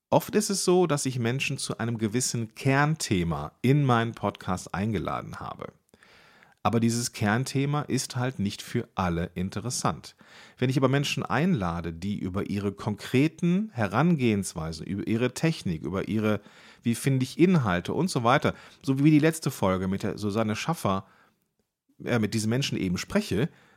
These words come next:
dann ist die Verweildauer definitiv größer. Gleichzeitig habe ich gemerkt, dass die Länge von dreißig Minuten besser nicht überschritten werden sollte,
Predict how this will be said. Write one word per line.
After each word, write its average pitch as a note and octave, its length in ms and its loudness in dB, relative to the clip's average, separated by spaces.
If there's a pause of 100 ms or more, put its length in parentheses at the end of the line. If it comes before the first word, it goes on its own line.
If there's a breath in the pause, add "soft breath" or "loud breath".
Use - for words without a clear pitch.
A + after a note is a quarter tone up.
(220 soft breath)
dann B2 500 2 (100)
ist C3 240 -2
die C#3 60 2
Verweildauer C#3 1000 0 (280)
definitiv G#2 720 -4
größer. - 420 0 (720 loud breath)
Gleichzeitig D#3+ 840 0
habe A#2+ 160 -2
ich - 100 -6
gemerkt, B2+ 460 0
dass - 280 -2
die A#2+ 160 2
Länge A#2 680 2
von A2+ 300 -4
dreißig F2+ 480 -4
Minuten G#2+ 600 2 (380 loud breath)
besser A#2+ 340 2
nicht A#2 420 0
überschritten D3 680 6
werden D#2 240 0
sollte, C#2 340 -4